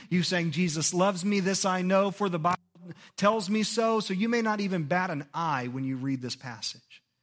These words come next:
However, what we just read is one of the most incredible realities in all of human history. Think about what Jesus is saying here. Do you remember when we talked a few weeks ago about the Trinity?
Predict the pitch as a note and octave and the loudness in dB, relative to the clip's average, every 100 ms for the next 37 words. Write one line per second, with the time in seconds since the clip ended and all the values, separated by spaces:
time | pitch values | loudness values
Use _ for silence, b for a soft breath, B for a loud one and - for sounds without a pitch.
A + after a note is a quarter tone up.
0 | _ _ _ _ _ - G3 A#3+ G3 E3+ | _ _ _ _ _ 4 6 6 2 4
1 | C4 C4 C4+ G3 D#3 A3 - F3+ F#3 F#3 | 2 4 0 0 0 -2 -2 -2 0 2
2 | D3 D#3 E3 D3+ D#3 F#3 A3+ G#3 F3+ F3 | 2 0 -4 -4 -2 0 0 -2 -2 0
3 | F3 F3+ - E3+ D#3+ - - G3 G#3+ A#3+ | 2 0 -4 -4 -4 -6 -8 -4 -2 0
4 | A#3+ A#3+ A#3 b b D3 D3+ E3 G3+ G#3 | -2 -4 -8 b b 0 0 0 -2 -2
5 | G3+ G3+ G3 - B C#3 - C#3+ F3+ G3+ | -2 -4 -4 -8 B -8 -4 -2 0 -2
6 | G3+ E3 - - D#3 D#3 D3 - _ C#3 | -4 -8 -10 -6 -4 -4 -6 -12 _ -8
7 | - - A#2+ - _ _ _ _ _ _ | -6 -8 -14 -20 _ _ _ _ _ _
8 | _ _ _ C4+ C#4+ A3 F#3+ F3 D3 E3+ | _ _ _ 0 2 2 2 0 0 -2
9 | D#3+ C#3+ - D3+ C3 A2+ F#2+ E3 C4 E4 | -2 -2 -2 -2 -4 -8 -2 2 2 2
10 | D#4+ B3 G#3 F#3 G3 F#3+ - F#3 E3+ - | 0 0 0 0 -4 -4 -6 -2 -2 -2
11 | E3 E3 C#3 C3+ C#3 B2+ B2 - B2+ B2 | -4 -4 -2 -4 -4 -10 -12 -12 -10 -10
12 | A#2+ A#2+ | -10 -12